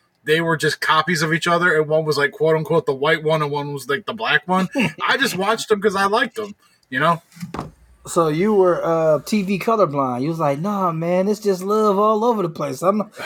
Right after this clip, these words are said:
Speaker 2: I don't care."
Speaker 1: <laughs> I mean,
Speaker 2: Uh,
Speaker 1: it, it's like a kid. I didn't, like, I didn't think of shit like that, you know?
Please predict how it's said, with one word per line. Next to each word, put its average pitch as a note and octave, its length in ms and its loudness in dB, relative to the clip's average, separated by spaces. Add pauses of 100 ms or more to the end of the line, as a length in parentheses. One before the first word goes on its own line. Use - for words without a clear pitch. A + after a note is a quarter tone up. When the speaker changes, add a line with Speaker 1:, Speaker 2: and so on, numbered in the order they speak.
(200)
Speaker 2:
I G3 60 -8
don't A3 180 -4
care." F#3+ 280 6
Speaker 1:
<laughs> D#3+ 160 -2 (1400)
I C4+ 60 2
mean, - 220 2
Speaker 2:
Uh, - 60 -4
Speaker 1:
it, - 560 0
it's A3 160 0
like C4+ 160 0
a G3 60 -4
kid. B3 360 0 (100)
I G#3+ 120 2
didn't, A3 400 -2
like, F3+ 240 -2
I G3 100 4
didn't G#3 220 2
think G#3+ 240 0
of D3 80 2
shit A#2+ 200 -4
like G#2 200 -8
that, G2 240 -2
you A2 120 -6
know? D#3 200 0